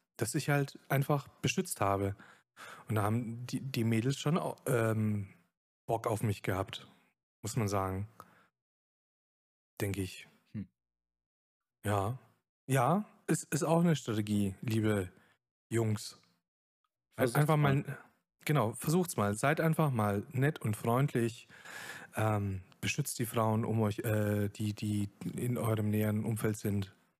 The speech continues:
Speaker 1: Äh, und dann klappt es auch irgendwie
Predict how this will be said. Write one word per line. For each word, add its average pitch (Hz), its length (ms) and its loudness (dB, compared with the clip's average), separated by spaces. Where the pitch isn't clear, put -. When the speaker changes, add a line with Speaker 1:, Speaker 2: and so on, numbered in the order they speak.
Speaker 1:
Äh, 104 420 0
und 101 680 -4
dann 101 140 -2
klappt 120 240 -2
es 120 120 -2
auch 95 280 -2
irgendwie 98 520 0